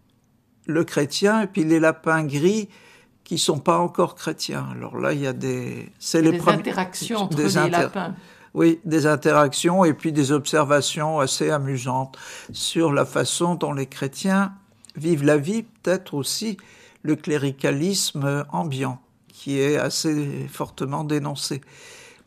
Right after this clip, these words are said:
Speaker 1: Et après cela, il a fait la trilogie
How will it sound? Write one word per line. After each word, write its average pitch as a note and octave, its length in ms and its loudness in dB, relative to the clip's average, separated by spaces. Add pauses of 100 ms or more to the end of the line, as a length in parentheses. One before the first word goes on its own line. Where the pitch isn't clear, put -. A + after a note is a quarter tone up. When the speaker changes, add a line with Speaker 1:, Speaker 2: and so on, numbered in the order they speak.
(460)
Speaker 1:
Et F#3+ 360 8 (920)
après F3+ 260 4
cela, A#3 380 4
il F3+ 220 4
a E3+ 100 6
fait A3+ 500 4 (760)
la D#3+ 200 4
trilogie E3+ 720 4